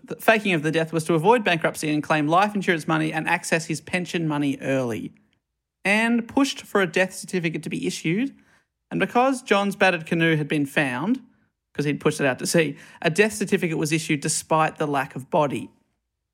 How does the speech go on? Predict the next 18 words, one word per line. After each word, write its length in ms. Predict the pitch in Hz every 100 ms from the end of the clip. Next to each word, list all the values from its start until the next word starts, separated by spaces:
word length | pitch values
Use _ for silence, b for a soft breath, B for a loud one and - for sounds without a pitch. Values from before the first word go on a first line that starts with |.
| _ -
All 240 | 214 233
up, 400 | 170 202 - - -
over 220 | 175 170
two 180 | - 202
hundred 200 | 196 190
and 60 | 180
fifty 200 | 180 165
thousand 380 | 160 160 156 143
pounds 340 | 147 147 143
in 60 | 143
insurance 560 | 135 - 156 147 143
and 160 | - 143
pension 340 | 160 139 143
money 220 | 135 131
was 140 | 127 127
claimed, 440 | - 135 113 - B B B
which 160 | 147 147
is 180 | -